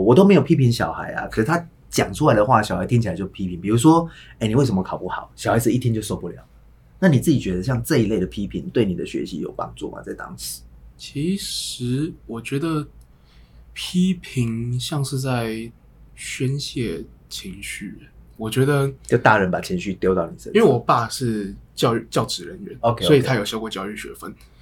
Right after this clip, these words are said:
Speaker 2: 所以他是，他从来没有批评过我。
Speaker 1: 所以他没有在你的国中英文成绩不好的时候骂过你，说“你怎么考这么烂，怎么考这个分数，怎么考退步两百名”，都没有？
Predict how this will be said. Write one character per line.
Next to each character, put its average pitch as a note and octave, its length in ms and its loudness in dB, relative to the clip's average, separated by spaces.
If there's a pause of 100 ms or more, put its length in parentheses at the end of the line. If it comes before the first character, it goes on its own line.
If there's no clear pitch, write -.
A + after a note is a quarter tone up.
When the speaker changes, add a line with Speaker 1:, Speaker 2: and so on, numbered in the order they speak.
(140)
Speaker 2:
所 D#3 160 0
以 B2 220 2 (220)
他 B2+ 160 -2
是， A#2+ 340 -2 (420)
他 D3 220 2 (1000)
从 A2 280 -8
来 A2 100 -4
没 A2+ 120 -4
有 F2+ 80 -8
批 - 120 -16
评 F2+ 120 -12
过 - 120 -16
我。 - 160 -12
Speaker 1:
所 G#3+ 140 2
以 - 20 2
他 G3+ 120 2
没 F#3+ 100 8
有 A2+ 140 6
在 C#3 180 4
你 G#2+ 100 4
的 F2+ 140 0
国 F#2 200 -2
中 G#2+ 280 0
英 B2 160 4
文 F#2+ 140 0
成 F#2 140 -4
绩 F#2+ 120 -2
不 F#2+ 160 0
好 E2+ 160 -6
的 F#2 60 -10
时 G#2 100 -6
候 F#2+ 80 0
骂 F#2+ 200 4
过 - 280 -6
你， - 80 -20
说 G2 240 0
“你 A2+ 80 2
怎 G2 100 -2
么 F2 60 -2
考 F2 140 -6
这 F#2+ 80 -6
么 F2 120 -2
烂， F2 140 0
怎 F2 80 -8
么 F2 80 -10
考 D#2 140 -8
这 F#2 80 -8
个 F2+ 40 -6
分 E2+ 200 -12
数， E2+ 160 -8
怎 F2+ 100 -10
么 F#2 100 -2
考 E2+ 200 -4 (100)
退 A#2 140 2
步 A2 160 -2
两 E2+ 160 -4
百 - 180 -8
名”， - 180 -16
都 B2+ 120 6
没 G#2 140 4
有？ F2+ 120 -4